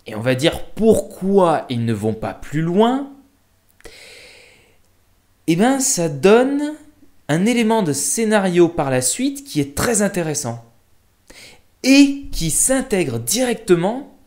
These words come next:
dans le scénario de l'histoire. C'est génial. C'est un détail, c'est un petit détail. Mais j'en ai noté trois ou quatre comme ça.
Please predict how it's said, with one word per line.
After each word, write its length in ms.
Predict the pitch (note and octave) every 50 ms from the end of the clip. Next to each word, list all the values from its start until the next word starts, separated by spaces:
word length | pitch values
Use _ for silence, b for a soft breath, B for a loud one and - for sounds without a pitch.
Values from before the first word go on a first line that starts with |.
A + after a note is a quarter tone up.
| _ -
dans 120 | - C#3+ C3+
le 60 | C3
scénario 500 | C3 - - G#3 F#3 F3+ F3+ F#3 F#3+ G3
de 80 | E3 D3
l'histoire. 560 | C#3+ C3+ - - A#2 G2+ F#2+ F#2 - - _ _ _ _ _ _ _ _ _ _ _ _ _ _
C'est 140 | - - -
génial. 460 | F#2+ G2+ A#2+ D3+ F3+ C#3+ G2+ F2+ D2 - _ _ _ _ _ _ _ _ b b b b b b b b b b
C'est 180 | b - - C3+
un 120 | C#3 C#3
détail, 580 | C#3 D3+ E3+ - - F3+ F3 E3 C#3+ A#2+ G2 -
c'est 160 | - - -
un 60 | A#2 A#2
petit 180 | A#2 - -
détail. 400 | B2 A#2+ A2 - A2 G2 F2+ F2+ - b b b b b b
Mais 200 | b A#2+ D3 E3
j'en 160 | D3+ D3+ E3+ E3+
ai 80 | E3+
noté 560 | E3 E3 D#3+ - F#3 G3 G#3 G#3+ G3+ - - - -
trois 320 | - - - G3 G#3+ G#3+
ou 60 | G#3 G3
quatre 420 | - - F3+ C3+ - - - -
comme 180 | - A2 G2 -
ça. 200 | - - -